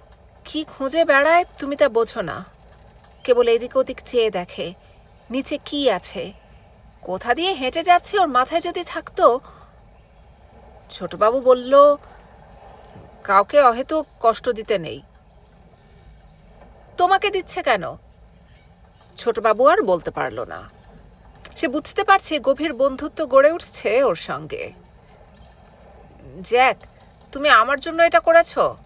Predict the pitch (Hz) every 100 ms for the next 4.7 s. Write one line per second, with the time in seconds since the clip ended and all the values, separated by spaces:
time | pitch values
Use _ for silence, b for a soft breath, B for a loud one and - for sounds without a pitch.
0 | _ _ _ - _ - _ - _ _
1 | - _ _ - 349 - 508 - 262 240
2 | 269 349 359 359 349 339 339 320 339 349
3 | 359 - - _ _ _ - - _ _
4 | _ _ - 285 381 349 285